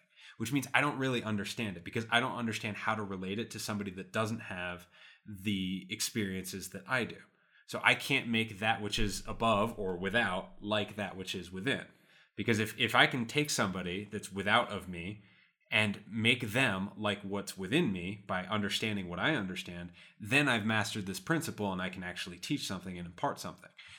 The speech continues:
That's the only way we communicate information, at least, you know, when it comes to talents and skills and experience,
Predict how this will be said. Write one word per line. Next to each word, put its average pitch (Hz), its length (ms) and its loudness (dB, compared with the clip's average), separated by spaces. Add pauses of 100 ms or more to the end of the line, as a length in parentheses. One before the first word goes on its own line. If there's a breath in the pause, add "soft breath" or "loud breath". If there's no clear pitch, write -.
That's 123 200 2
the 156 140 6
only 151 280 4
way 131 220 2
we 113 160 2
communicate 107 600 -2
information, 95 640 -4
at 90 60 -10
least, 104 380 -2
you 110 100 -6
know, 92 160 -6
when 95 140 -6
it 90 80 -10
comes 95 260 -4
to 95 140 -6
talents 90 480 -8
and 90 80 -8
skills 90 500 -4
and 87 140 -10
experience, 107 640 2